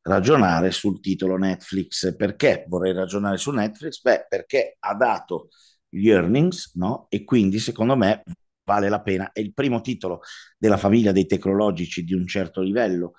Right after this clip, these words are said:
a dare gli earnings. Gli earnings hanno portato il titolo a quotare in after hour settecentoventi dollari per azione, lo vediamo qua, il che vuol dire che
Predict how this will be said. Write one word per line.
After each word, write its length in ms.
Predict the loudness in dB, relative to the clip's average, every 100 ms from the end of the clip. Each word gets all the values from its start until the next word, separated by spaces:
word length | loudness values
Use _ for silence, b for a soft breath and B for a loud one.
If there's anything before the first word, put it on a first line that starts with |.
| b b _
a 140 | 0
dare 260 | 4 6 6
gli 120 | 6
earnings. 720 | 6 6 4 2 0 -2 -4 -4
Gli 220 | 0 2
earnings 520 | 2 0 -4 -4 -8 -8 -4
hanno 220 | -2 0
portato 440 | -2 0 0 2
il 100 | -2
titolo 420 | -2 -6 -4 -8 -6
a 120 | -8
quotare 440 | -4 -2 2 4 2
in 60 |
after 320 | 0 -2 -2
hour 340 | 2 2 2 -2 b b b
settecentoventi 1300 | -4 -4 0 -2 2 2 2 -2 -2 0 -2 -4 -6
dollari 480 | -2 0 0 -2 -4
per 140 | -8 -8
azione, 640 | -8 -10 -6 -4 -2 -2
lo 80 | -4
vediamo 400 | -4 -2 -4 -6
qua, 180 | -8 -10 B B B _
il 180 | -6 0
che 160 | 2
vuol 300 | 4 4 4
dire 420 | 4 6 6 4 0
che 400 | 4 4 4